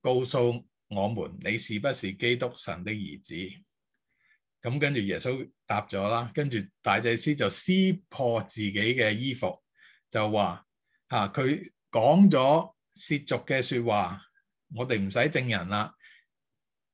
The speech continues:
而家個個都聽到啦，噉樣。乜嘢係，乜嘢係黑呢？如果，呃，如果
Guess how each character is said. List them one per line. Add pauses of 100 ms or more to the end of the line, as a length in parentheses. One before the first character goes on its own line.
(120)
而
家
個
個
都
聽
到
啦，
噉
樣。 (1900)
乜
嘢
係， (240)
乜
嘢
係 (240)
黑
呢？ (920)
如
果， (3000)
呃，
如
果